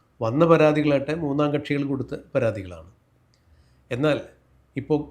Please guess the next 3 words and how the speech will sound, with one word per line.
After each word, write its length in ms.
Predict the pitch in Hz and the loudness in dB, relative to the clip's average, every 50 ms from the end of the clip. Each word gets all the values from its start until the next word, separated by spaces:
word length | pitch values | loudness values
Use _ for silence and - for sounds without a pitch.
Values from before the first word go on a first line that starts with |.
| - - | -10 -4
കേരളത്തിലെ 720 | - 139 135 147 156 165 170 165 170 170 165 147 151 156 - - - - _ _ _ | -2 0 2 2 4 4 4 4 2 2 0 0 2 0 0 -4 -10 -18 _ _ _
ബഹുമാന്യനായ 640 | - 127 123 135 143 143 147 151 151 147 139 135 135 135 | -6 -2 0 0 2 2 2 2 2 2 2 0 0 -2
മുഖ്യമന്ത്രി 680 | 127 123 113 - - - 156 165 139 123 117 117 117 | -4 -6 -8 -6 -4 -2 -2 -2 -2 -4 -4 -6 -6